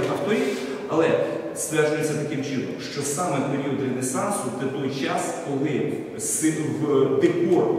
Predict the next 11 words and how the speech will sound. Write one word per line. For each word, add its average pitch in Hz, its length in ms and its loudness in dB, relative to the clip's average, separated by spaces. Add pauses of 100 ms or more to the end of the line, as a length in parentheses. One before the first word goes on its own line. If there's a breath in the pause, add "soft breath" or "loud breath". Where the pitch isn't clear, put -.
в - 60 -2
архітектурі 151 760 -2 (100)
несе 196 440 0 (120)
певну 170 420 -2
символіку, 160 760 -2 (520 loud breath)
є, 202 500 0 (100)
несе 135 360 4
певний 165 400 2
зміст. - 520 0
Далі - 260 2
настає - 440 0